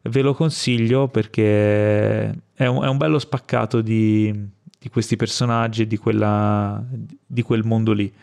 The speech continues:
che tra l'altro non è frequentemente visto nei, nei film americani, cioè non è un western, sembra un western ma non è. Ehm, è un'epoca, insomma,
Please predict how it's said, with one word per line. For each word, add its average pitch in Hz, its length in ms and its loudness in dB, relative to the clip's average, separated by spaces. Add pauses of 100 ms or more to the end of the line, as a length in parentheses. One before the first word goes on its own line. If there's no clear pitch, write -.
(240)
che 127 100 0 (140)
tra 127 160 0
l'altro 151 240 -2
non 123 260 2
è 123 300 0 (380)
frequentemente 110 1000 -2
visto 107 400 -2
nei, 101 720 -2
nei 104 180 -4
film 104 380 -4 (560)
americani, 101 720 -4
cioè 107 160 -2
non 110 120 0
è 123 60 -2
un 117 120 0
western, 104 600 -2
sembra 127 340 0
un 120 60 0
western 127 400 0
ma 113 100 0
non 110 220 0
è. 107 140 -2 (640)
Ehm, 107 600 0 (760)
è 131 100 0
un'epoca, 117 1040 2
insomma, 107 280 -2